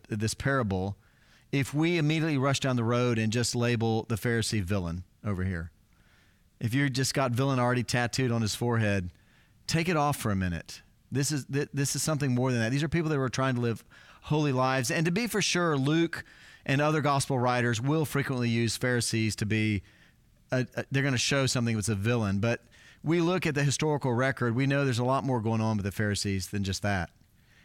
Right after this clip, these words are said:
And this, and they're writing much later, interpreting it within the context of Christianity as it's gone on a couple decades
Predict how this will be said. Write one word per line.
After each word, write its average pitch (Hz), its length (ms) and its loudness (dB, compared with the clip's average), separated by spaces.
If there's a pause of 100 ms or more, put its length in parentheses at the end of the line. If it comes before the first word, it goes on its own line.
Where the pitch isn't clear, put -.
And 120 140 2
this, 135 140 0
and 131 180 -2
they're 143 160 2
writing 135 340 2
much 123 220 0
later, 98 520 0
interpreting 117 500 -2
it 110 160 -2
within 110 500 0 (380)
the 117 80 -6
context 120 500 -2
of 104 80 -4
Christianity 107 720 0
as 98 140 -2
it's 104 120 -4
gone 107 320 0
on 104 440 0
a - 40 -14
couple 104 220 -4
decades 85 680 -4